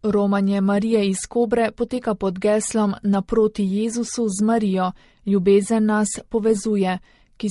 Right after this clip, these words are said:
so ga škofje v sporočilu osvetlili z več vidikov. Marija je žena vere,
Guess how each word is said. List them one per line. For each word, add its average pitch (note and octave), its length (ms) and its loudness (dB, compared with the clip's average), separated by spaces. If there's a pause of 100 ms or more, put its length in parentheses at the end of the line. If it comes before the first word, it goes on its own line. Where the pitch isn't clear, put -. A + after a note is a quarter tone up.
so G#3 100 0
ga G#3 160 0
škofje G#3 460 0
v A3 60 2
sporočilu G#3 760 0
osvetlili G#3 680 -2
z F#3+ 120 -4
več G3+ 240 0
vidikov. F#3 580 -4 (480)
Marija A3 560 0
je F#3+ 220 0
žena A3 400 0
vere, F#3 460 0